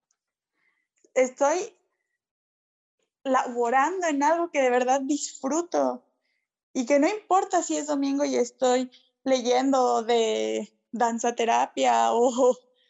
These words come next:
de los chakras o de magia, ley de la atracción, lo que sea, es mi día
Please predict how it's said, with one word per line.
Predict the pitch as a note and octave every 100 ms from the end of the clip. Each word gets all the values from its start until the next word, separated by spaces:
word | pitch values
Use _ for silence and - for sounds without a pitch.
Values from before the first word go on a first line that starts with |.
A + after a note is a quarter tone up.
| _ _ -
de | A3+ B3 A#3+
los | A#3+ A#3
chakras | - A#3 A#3+ B3 B3+ A#3+ A#3 G#3+
o | A3 G#3+ A3 G#3+ G#3+ _ _ _ _ _ -
de | G#3+ B3 A#3
magia, | A#3 A3+ A3 A#3+ - C4 B3 A#3
ley | A3+ A#3 A#3 A#3+
de | B3+
la | A#3+
atracción, | A3 G#3+ G#3+ - A#3 A#3+ C4
lo | B3
que | B3
sea, | B3+ C4+ -
es | D#4 E4
mi | E4 E4 C4+
día | C4 D4+